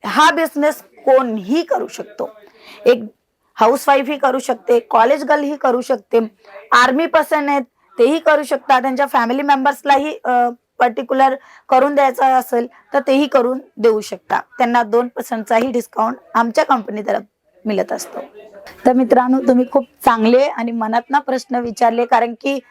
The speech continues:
आपण कुणालाही काही विचारलं ना का आपल्याला काही माहिती मिळते. माहिती मिळाल्यावर आपण पुढे जाऊ शकतो,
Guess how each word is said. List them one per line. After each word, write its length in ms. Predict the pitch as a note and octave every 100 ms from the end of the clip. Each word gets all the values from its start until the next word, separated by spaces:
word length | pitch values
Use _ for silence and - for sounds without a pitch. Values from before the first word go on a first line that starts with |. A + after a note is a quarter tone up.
| - -
आपण 280 | C4+ C4+ E4
कुणालाही 480 | E4 C#4+ D4 D#4 E4+
काही 220 | D#4+ D#4
विचारलं 560 | C#4+ A#3+ D4 C#4+ D4 C4
ना 100 | C4
का 160 | C#4+
आपल्याला 500 | C#4+ - B3+ C4+ C#4
काही 440 | C4+ _ _ - C#4+
माहिती 460 | B3+ B3 B3+ D4+
मिळते. 480 | C4 A#3 F3+ - - _ - -
माहिती 360 | C4 C#4+ D4
मिळाल्यावर 420 | E4+ D#4+ D4+ D4+ D#4+
आपण 380 | C#4 D4+ D4 D4 - _ -
पुढे 260 | C#4+ D4+ E4
जाऊ 220 | D4 C4
शकतो, 480 | - G3 _ -